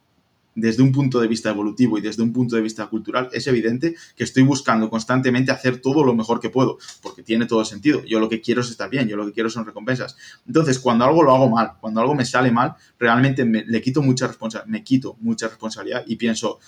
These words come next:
"Joder, eh, lo estoy haciendo lo mejor que puedo y esto es para lo que doy", o sea, no, no, no hay más. Y, y realmente es un punto de vista que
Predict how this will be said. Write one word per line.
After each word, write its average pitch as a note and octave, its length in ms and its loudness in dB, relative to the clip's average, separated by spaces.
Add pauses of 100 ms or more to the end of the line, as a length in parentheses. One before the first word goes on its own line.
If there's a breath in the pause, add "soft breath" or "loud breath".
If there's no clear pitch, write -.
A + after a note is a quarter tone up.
(120)
"Joder, - 200 -6 (640 loud breath)
eh, - 320 -18
lo A#2 100 -6
estoy C3 280 -4
haciendo C3 380 2
lo A#2 120 -2
mejor A2+ 240 -2
que B2+ 100 -6
puedo B2+ 480 0
y A2+ 280 -4
esto B2+ 300 -2
es A#2 60 -2
para A#2+ 200 0
lo A2+ 120 0
que A2 100 -8
doy", B2 200 2
o G#2+ 60 -4
sea, G#2 180 -8
no, G#2+ 240 -10
no, G#2+ 380 -6
no A2 80 -4
hay A2 80 0
más. A2+ 240 -2
Y, A2 200 -2
y G#2+ 260 -4
realmente B2+ 440 -2
es C3 80 -6
un C3+ 100 -2
punto B2+ 200 0
de A2+ 60 0
vista A2 260 -4
que G#2+ 180 -14